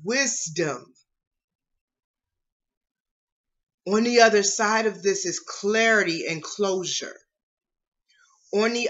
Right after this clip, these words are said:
other side of this is an experience where I got this lesson.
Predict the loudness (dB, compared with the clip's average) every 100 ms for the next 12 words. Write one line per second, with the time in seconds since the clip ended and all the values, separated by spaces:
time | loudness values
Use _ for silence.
0 | -4 -4 -4 -4 0 4 4 4 0 -6
1 | -6 -6 -6 -10 -12 -14 -18 _ _ _
2 | _ -2 2 2 0 -4 -10 _ -2 -2
3 | 0 -2 -2 0 2 2 2 0 0 2
4 | 2 0 2 0 2 8 8 8 2 -4
5 | -4 -2 0 0 -4